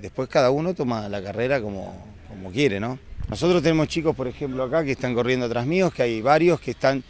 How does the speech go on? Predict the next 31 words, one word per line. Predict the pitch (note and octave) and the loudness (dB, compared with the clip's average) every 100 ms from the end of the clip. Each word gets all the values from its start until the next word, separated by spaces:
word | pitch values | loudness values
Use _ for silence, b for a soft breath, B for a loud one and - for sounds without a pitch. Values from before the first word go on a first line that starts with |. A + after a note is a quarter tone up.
| B B | B B
ya | - D#3 | -2 0
estudiando | D3 D3 D3 C#3+ | 2 4 4 4
en | C3+ | 2
la | B2 | 0
universidad. | A#2+ A#2+ A2 - D#3+ D3 G2 B B B | 0 0 0 2 4 4 4 B B B
Entonces | - A2+ | -6 -2
los | A#2 A2 | -2 -2
chicos | D3+ D3+ | 0 2
lo | B2+ | 2
que | A2 B2+ | -2 -2
quieren | D3 C#3 C3 | 0 0 0
es | A#2+ | -2
venir | B2 C3 A2+ | -2 -2 0
dos | C3+ C3+ | 0 2
o | |
tres | B2+ | 0
veces | C3 A#2 | -2 -4
por | A2+ G#2+ | -6 -4
semana, | C3+ D3 D#3+ D#3 C#3 B B B - - | -2 -2 0 -2 -6 B B B -20 -8
seguir | - C3+ D3 | 0 2 4
jugando | B2+ C#3 | 2 0
al | C3+ C3 | 0 2
tenis, | E3 C#3+ - - - | 0 0 -4 -18 -12
eh, | A2+ G#2+ | -6 -4
jugar | C3 B2+ | 0 0
interclubes, | A#2+ B2 C#3 F3+ E3 C#3+ C3 | 0 0 4 4 6 4 2
jugar | B2+ B2+ | 0 2
algún | A#2+ A#2+ | 2 -2
torneo | A#2 A#2+ C3 A#2+ | -2 -2 -2 -2
nacional | A2 - B2 D3+ D#3+ D3+ B2 | -4 -4 -2 0 2 2 0
también, | B2+ E3 F#3+ | 0 2 0